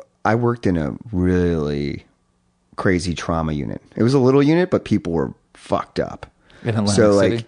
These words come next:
Speaker 1: yeah, in Atlantic City. So I, I didn't have, like, you know, I didn't feel, uh, like, the gore of it m-, affected me as much as seeing people's pain.
Speaker 2: Mm-hmm.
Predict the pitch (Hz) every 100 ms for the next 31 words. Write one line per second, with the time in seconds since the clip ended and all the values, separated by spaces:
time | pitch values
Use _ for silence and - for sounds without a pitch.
0 | - 98 85 58 85 82 - 78 - -
1 | - 104 110 - 101 139 110 90 98 98
2 | 87 - 82 85 - _ _ _ _ _
3 | 185 143 - - - - _ _ _ 95
4 | 101 131 110 104 - - _ _ _ -
5 | - - 98 95 82 78 - 92 - -
6 | 50 - - _ _ _ _ _ _ -
7 | 85 - 85 95 98 95 104 95 80 -
8 | - _ _ _ _ _ _ _ _ _
9 | _ _ _ _ _ _ _ _ - 82
10 | 78 67 - _ _ _ _ _ _ _
11 | _ _ _ _ _ _ - 98 - _
12 | 92 - 92 - 92 87 80 78 82 78
13 | 80 - - 78 76 73 71 - - -
14 | 50 50 - _ _ - 90 82